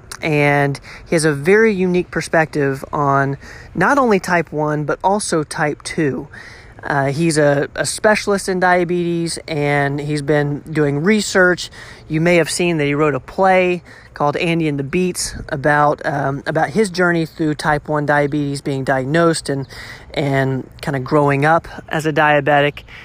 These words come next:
Um, I think there's something here for everyone. He talks about the new medications that are coming out for type two, kinda where he sees treatment for diabetes going, uh, type two in particular.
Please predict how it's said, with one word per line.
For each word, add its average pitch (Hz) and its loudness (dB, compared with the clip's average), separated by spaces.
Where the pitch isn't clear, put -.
Um, 147 0
I 262 0
think 262 -2
there's 175 0
something 160 -2
here 151 0
for 147 -4
everyone. 165 0
He 214 -6
talks 220 0
about 165 0
the 147 -6
new 160 0
medications 165 -2
that 156 -2
are 151 -2
coming 151 -4
out 147 -2
for 147 -4
type 147 -4
two, 160 0
kinda 190 2
where 165 4
he 165 -4
sees 160 -2
treatment 180 0
for 175 -2
diabetes 170 2
going, 180 0
uh, 143 -2
type - -2
two 170 0
in 156 -2
particular. 170 -2